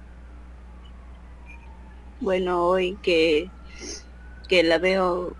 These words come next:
grande, fuerte y que siempre,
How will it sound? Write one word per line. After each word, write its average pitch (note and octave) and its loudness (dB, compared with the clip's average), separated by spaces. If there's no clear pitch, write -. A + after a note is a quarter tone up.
grande, G#3+ 6
fuerte G#3+ 2
y F3 -4
que F3 0
siempre, G3 4